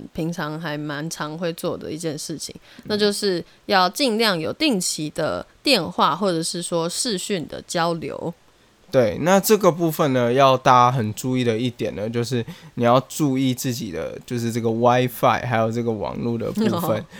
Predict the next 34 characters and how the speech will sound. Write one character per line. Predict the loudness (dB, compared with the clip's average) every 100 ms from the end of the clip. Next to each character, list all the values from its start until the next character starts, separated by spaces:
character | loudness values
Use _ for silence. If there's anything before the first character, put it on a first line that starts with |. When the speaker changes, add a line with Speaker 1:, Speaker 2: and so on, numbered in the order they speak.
| -14 -2
Speaker 2:
不 |
然 | 0 2
你 |
看 | 0 0
有 | 0 -2
时 | -2
候 | -2
那 | 0 0
一 | 0
种， | 2 0 -2 -12 -20 -6
就 | -2
是 | 2
你 | 2
们 | 2 0 2
约 | 2 2
好 | 2
一 | 0
个 | 0
时 | -4 -4 -4
间， | 0 0
然 | 2
后 | 2
要 | 4 2
讲 | 0 -4 -4
电 | -2 -2
话， | -2 0
然 | 2
后 | 2
打 | 2 0
电 | 2
话 | 2 2
过 | 0 0
去 | -2 -6 _ -16 0
，“喂 | 2 2